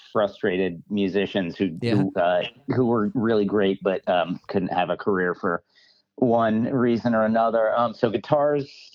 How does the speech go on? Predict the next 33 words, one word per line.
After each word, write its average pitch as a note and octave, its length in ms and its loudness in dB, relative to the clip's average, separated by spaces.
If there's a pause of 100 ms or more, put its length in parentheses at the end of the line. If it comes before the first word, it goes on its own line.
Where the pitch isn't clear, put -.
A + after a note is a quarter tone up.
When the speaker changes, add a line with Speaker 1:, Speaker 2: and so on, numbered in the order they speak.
(360)
Speaker 1:
were C3 220 2
always B2 340 2
around G#2+ 240 2
the G#2 80 0
house. A2 340 0
So C#3+ 140 2
were B2+ 160 0
pianos. G#2 800 0
Um, F#2+ 480 -2 (120)
and A2+ 280 0
when A#2 120 0
I A#2 120 2
was, A2+ 180 0 (220)
uh, F#2+ 320 0 (520)
twelve, C3+ 380 0
I A2+ 100 -2
moved G#2+ 400 -2
to G#2+ 120 0
Atlanta G#2+ 440 0
from F#2 320 -4
Miami, G2 540 0
which G2+ 160 -8
is - 100 -20
where G2 120 0
I F2 100 -2 (200)
was G2+ 220 -4
born. G#2+ 440 0
And, F#2+ 300 0
um, F2 320 0 (320)
and G#2 100 0
basically G2+ 600 0
I F2+ 100 2
didn't G#2 280 0